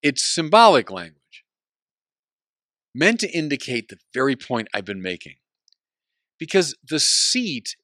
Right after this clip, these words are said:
at the right hand of the king was the seat of power and privilege, the place of command.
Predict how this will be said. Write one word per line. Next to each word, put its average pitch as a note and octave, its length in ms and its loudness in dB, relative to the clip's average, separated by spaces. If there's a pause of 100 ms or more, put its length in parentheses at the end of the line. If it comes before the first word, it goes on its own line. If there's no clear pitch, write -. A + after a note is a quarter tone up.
at C3+ 200 -6
the C#3 100 2
right C3+ 460 4
hand D3+ 520 -2
of A#2 140 -8
the G#2+ 120 -16 (100)
king F#2 680 -8 (1000)
was C#3 220 -2
the D3+ 100 -4
seat G3 480 -2 (120)
of D3 260 4 (180)
power D#3 680 2 (100)
and A2+ 380 -4
privilege, G#2+ 680 -8 (1900)
the D3 80 2
place F#3 520 0
of D3+ 160 -12
command. D3 580 -6